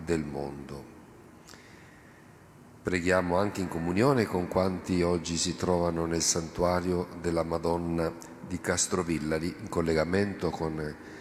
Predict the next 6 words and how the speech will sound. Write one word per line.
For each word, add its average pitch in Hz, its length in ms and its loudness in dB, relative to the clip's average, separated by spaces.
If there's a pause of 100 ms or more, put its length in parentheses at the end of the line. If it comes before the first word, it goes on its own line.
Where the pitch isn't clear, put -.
(800)
T 76 140 -2
V 80 220 0
duemila 92 560 2 (500)
e - 60 -14
con 82 180 -2
altri 82 600 -2